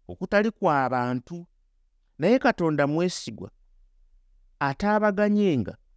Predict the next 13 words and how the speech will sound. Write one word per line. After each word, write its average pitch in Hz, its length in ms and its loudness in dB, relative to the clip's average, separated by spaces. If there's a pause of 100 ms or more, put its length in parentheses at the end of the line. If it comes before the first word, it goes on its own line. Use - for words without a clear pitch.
(140)
kukemebwa 175 580 0
okusinga 160 680 -2
bwe 156 100 0
muyinza, 151 560 0 (840)
naye 110 180 -2
awamu 131 300 2
n'okukemebwa, 123 760 0 (480)
era 117 280 2
anassangawo 139 920 -2 (140)
n'obuddukiro, 110 880 -4 (440)
mulyoke 104 420 0
muyinzenga 139 840 2 (240)
okugumiikiriza." 98 920 -6